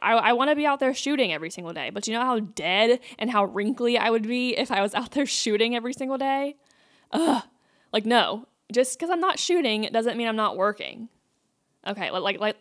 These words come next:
like, let's clear that up, please. <sighs> And I'm so sorry if you're my family or friends listening to this and you feel offended. 'Cause don't,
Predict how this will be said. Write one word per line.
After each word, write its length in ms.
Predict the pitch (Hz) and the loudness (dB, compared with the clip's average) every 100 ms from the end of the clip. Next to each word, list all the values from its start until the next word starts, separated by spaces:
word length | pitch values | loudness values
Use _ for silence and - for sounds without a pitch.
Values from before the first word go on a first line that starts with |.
| - | -8
like, 240 | 208 208 | -8 0
let's 220 | 254 285 | 0 0
clear 240 | - 269 233 | -6 0 2
that 180 | 180 | 2
up, 200 | - - _ | -2 -8 _
please. 440 | 220 147 - - - _ _ _ _ _ _ _ _ _ - | -8 -6 -8 -14 -16 _ _ _ _ _ _ _ _ _ -10
<sighs> 0 | |
And 960 | 262 254 - _ _ _ _ _ - 294 | -6 -6 -8 _ _ _ _ _ -8 -4
I'm 80 | |
so 220 | 285 - 196 | -4 -4 -4
sorry 500 | 196 92 - 220 - _ _ _ _ _ _ _ - | -6 -8 -10 -12 -16 _ _ _ _ _ _ _ -12
if 200 | 202 196 | -12 -4
you're 300 | 196 180 - | -2 -2 -4
my 160 | 190 185 | -6 -6
family 460 | 185 175 170 - | -8 -10 -8 -8
or 120 | - | -8
friends 340 | 185 180 156 165 | -8 -8 -8 -10
listening 360 | 156 208 160 | -12 -12 -14
to 60 | - | -12
this 440 | - - - - - _ _ _ | -10 -8 -8 -10 -12 _ _ _
and 100 | - | -10
you 80 | 180 | -10
feel 200 | 180 165 | -8 -10
offended. 440 | 190 - - - - _ _ _ | -10 -14 -12 -14 -14 _ _ _
'Cause 160 | - 220 | -6 -4
don't, 220 | 175 - | -4 -8